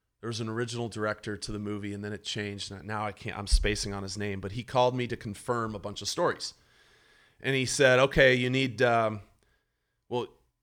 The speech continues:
we need you at the, if you can make it," it was gonna be at Phoenix Muni. So I was like, "Yeah, it's just a short drive." And he's like, "We're gonna have clothes for you guys that fits that time,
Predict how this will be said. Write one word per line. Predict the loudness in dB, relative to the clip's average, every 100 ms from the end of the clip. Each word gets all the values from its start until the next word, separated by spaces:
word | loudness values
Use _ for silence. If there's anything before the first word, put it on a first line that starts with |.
| _ -4
we |
need | 0 4
you | 4
at | 6
the, | 4 4
if | 0
you | 0
can | 2 6
make | 6 6
it," | 2
it |
was | 0
gonna | -2 -2
be | -2
at | -2
Phoenix | -2 -2 -2
Muni. | -2 -2 -4 -8 -14 _
So | 0
I | 2
was | 2
like, | 0
"Yeah, | 0 0
it's | -2
just | 0
a | 0
short | 2 2 2
drive." | 0 2 0 -2 -18 _ _ _ _ -20 -20 _
And | 2 4 4
he's | 4 4
like, | 4
"We're | 4 0
gonna | 4
have | 6 6
clothes | 4 6 8 6
for | 2 2
you | 4
guys | 6 6 6 2
that | -4
fits | 0 0 0 -2
that | 2 2 2 -4
time, | -2 0 2 2 0 -2 -8